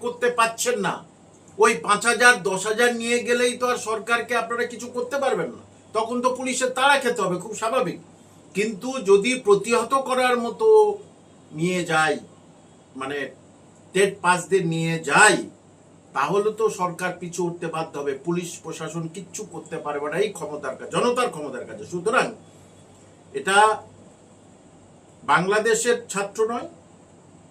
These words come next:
যে করে দেখাবো, নেপালিদের মতো তারা নয় যে আমরা একেবারে একজোট হয়ে গেছি, বিহারের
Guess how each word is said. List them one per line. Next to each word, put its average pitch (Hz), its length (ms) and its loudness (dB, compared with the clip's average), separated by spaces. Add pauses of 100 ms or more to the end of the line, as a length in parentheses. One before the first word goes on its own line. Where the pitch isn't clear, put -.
(540)
যে 156 100 -4 (1200)
করে 196 200 8 (120)
দেখাবো, 208 340 0 (2000)
নেপালিদের 214 680 4
মতো 226 160 -4 (100)
তারা 220 180 0 (100)
নয় 220 160 -4 (920)
যে 196 120 8 (1080)
আমরা 190 200 2 (120)
একেবারে 202 360 2 (140)
একজোট 185 400 2
হয়ে 214 220 6
গেছি, 202 240 -4 (960)
বিহারের 220 440 6